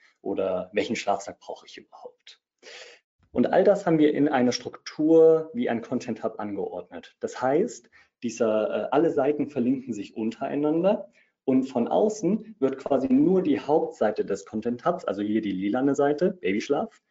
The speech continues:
äh, verlinkt. Ja, also, äh, Babyschlaf verlinkt auf jeden einzelnen Content darunter und jeder einzelne Content darunter verlinkt sich untereinander und wieder nach oben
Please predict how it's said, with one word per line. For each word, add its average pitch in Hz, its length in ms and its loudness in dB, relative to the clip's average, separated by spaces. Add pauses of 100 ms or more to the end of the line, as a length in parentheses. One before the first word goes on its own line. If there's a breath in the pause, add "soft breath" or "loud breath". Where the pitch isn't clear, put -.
(320)
äh, 120 240 2
verlinkt. 101 600 -4 (840)
Ja, 131 200 4
also, 113 320 2 (380 loud breath)
äh, 127 100 -2
Babyschlaf 147 540 2
verlinkt 135 260 0
auf - 140 -6
jeden 147 240 2
einzelnen 107 480 -4
Content 127 440 -6
darunter 170 640 0 (220 loud breath)
und 117 200 2
jeder 123 200 2
einzelne 113 260 -2
Content 107 360 -6
darunter 117 460 -2
verlinkt 101 340 -6
sich 107 160 -12
untereinander 110 600 -2
und 107 200 -6
wieder 107 160 -4
nach 95 180 -6
oben 98 480 -8